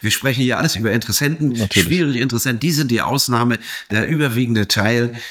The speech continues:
Speaker 1: ist super gut drauf, die Verkäufer auch, und die passen meist sehr gut zusammen.
Speaker 2: Ja, also das, das steht ja außer Frage, ne, dass wir hier, äh, gerade eine, eine Nischenfolge sozusagen machen. Ähm, aber das führt mich zur nächsten Frage. Wie groß ist denn die Nische? Was würden Sie denn sagen? Von zehn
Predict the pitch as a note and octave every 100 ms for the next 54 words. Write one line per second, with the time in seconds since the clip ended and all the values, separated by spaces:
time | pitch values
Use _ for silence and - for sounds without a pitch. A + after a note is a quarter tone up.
0 | - - - F#2 - G#2+ F#2+ D#3+ A#2+ G2
1 | G2+ E2 F2 F#2+ - F#2 A2 - G2+ F#2+
2 | G2+ D#2+ F#2 F#2+ G#2+ E2 F2 G#2+ - E2+
3 | - F2+ G#2 - - D#2 E2 - - -
4 | - - F2 - G#2+ B2 - - E3+ -
5 | A#2+ G2 G2+ F2+ - F2 F2 G#2 G#2 -
6 | G#2+ F2+ G2+ G2 G2+ G2 F#2+ F#2 F#2+ -
7 | - - - - G2 G2+ F#2+ F#2+ G2 F2+
8 | F#2+ G2 B2 C#3+ A#2+ A2 - G2 G2 F2+
9 | F2+ G2 F#2 F2+ F#2+ F#2 C3+ - - -
10 | - A#2+ A2+ A#2+ A#2+ A2+ F#3+ - - A#2
11 | C3 - - D3 G2 G2 - C3 F3 -
12 | C#3 G2+ F#2+ F#2 - C#2 F#2+ A2 C#3+ C3
13 | B2 A2+ C3+ A#2+ F2 F#2+ F#2+ F#2 _ -
14 | - C3+ C#3 C#3